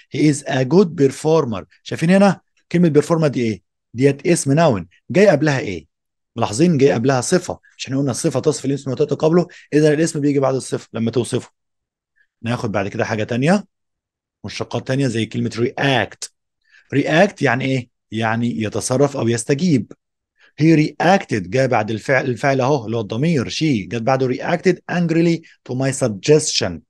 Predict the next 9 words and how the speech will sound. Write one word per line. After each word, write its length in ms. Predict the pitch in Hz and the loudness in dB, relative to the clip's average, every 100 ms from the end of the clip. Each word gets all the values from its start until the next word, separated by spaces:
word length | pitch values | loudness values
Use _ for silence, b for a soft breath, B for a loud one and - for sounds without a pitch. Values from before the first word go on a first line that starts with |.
| _ _ - | _ _ -10
هو 260 | 131 135 139 | 0 2 4
رد 240 | 160 139 | 2 0
فعله 360 | 127 151 147 139 | -2 0 0 0
أو 100 | 123 | -4
استجاب 500 | - 120 143 156 139 b b b | -4 -2 0 0 -2 b b b
بس-، 300 | 123 123 - | -6 -6 -6
بس-، 140 | 123 117 | -8 -6
بغضب 600 | 120 117 147 165 165 - | -4 0 2 4 2 0
لاقتراحي. 760 | 120 - 120 120 113 90 80 | -8 -6 -2 0 0 -2 -12